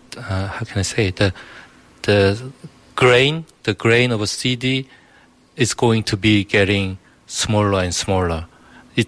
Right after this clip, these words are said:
now the, the block is this big and building is this big, but the, uh,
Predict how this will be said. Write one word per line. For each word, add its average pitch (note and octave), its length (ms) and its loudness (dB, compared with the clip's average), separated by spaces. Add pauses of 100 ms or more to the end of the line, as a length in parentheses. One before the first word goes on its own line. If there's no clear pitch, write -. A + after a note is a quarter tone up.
(120)
now A2+ 280 6
the, A2 180 0
the F#2 140 -2
block G#2+ 300 4
is F2+ 140 -4
this - 280 -4
big A2+ 220 0
and G2 200 -2
building A2 300 2
is G2 160 -2
this - 200 -2
big, A2+ 220 -2
but G2+ 220 0
the, F#2+ 200 2
uh, F2+ 140 2